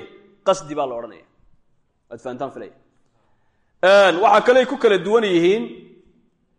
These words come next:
ee, sida uu tilmaamayo Ibnulqayim. Waxa qasdiga loo yaqaano, alqasdu laa yakuunu ilaa bificli maqduurin yaqsiduhu alfaacil.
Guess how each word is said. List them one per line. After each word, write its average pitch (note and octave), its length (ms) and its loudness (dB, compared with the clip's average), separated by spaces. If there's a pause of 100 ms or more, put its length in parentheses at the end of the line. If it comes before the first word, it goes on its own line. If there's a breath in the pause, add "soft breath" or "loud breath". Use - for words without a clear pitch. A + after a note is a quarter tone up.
(580)
ee, F3+ 260 4
sida A3+ 220 -2
uu F3+ 140 0
tilmaamayo F#3+ 540 0
Ibnulqayim. A#2 560 -6 (1300)
Waxa F#3 300 4
qasdiga F#3 420 2
loo G3+ 160 4
yaqaano, C3+ 520 2 (880)
alqasdu E3+ 720 0
laa F3 260 2
yakuunu F#3+ 520 0 (100)
ilaa F#3 300 0
bificli D#3+ 580 -6
maqduurin C3+ 800 -6 (1300)
yaqsiduhu D3 480 -8
alfaacil. A#2 400 -12